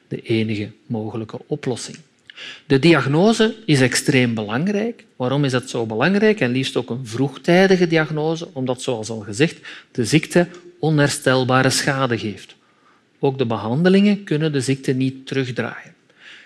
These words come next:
Daarom is het belangrijk om dat bij klachten van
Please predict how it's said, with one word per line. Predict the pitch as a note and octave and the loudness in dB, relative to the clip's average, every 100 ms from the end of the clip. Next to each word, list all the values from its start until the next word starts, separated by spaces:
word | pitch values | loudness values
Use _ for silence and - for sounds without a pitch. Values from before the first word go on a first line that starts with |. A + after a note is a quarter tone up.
| _ _ | _ _
Daarom | B2+ C#3 F#3+ | 0 4 4
is | F3 | 4
het | C3+ | 2
belangrijk | B2 C#3+ G3 G3+ G3 | 2 4 4 2 2
om | C#3 | -2
dat | B2 A2+ | -2 -4
bij | A2 A2 - _ | -4 -4 -8 _
klachten | B2 C#3+ - E3 B2+ - - _ | -6 -6 -2 -2 -2 -6 -20 _
van | - C3 B2+ A2+ | -6 0 0 -2